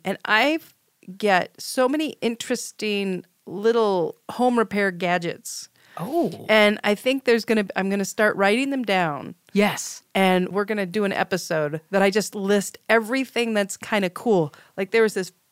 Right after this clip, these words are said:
Speaker 1: very involved kinda square-ish, ruler-ish contraption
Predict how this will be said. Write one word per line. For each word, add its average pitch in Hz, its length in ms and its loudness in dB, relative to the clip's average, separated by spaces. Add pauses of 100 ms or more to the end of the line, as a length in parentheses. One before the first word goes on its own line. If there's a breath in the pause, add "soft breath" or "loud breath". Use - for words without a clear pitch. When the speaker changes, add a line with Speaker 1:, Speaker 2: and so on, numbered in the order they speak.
(120)
Speaker 1:
very 302 500 2
involved 170 1000 2 (460 soft breath)
kinda 196 240 2
square-ish, 185 1120 2
ruler-ish 180 1000 2
contraption 170 880 -2